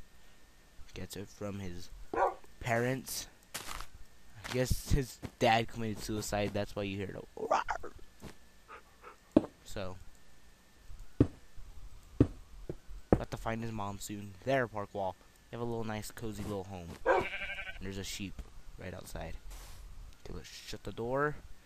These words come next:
And let's get back to mining inside my cave, and if I could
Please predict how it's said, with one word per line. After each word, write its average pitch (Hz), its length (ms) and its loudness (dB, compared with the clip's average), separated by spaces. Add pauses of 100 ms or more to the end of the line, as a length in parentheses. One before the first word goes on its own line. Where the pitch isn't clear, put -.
(320)
And 175 180 2
let's 214 280 4
get 190 160 2
back - 380 12
to 214 120 2
mining 185 800 2 (720)
inside 147 360 6
my 143 180 0
cave, 151 420 8
and 120 180 -2
if - 460 -6 (100)
I 101 140 -2
could 87 220 -6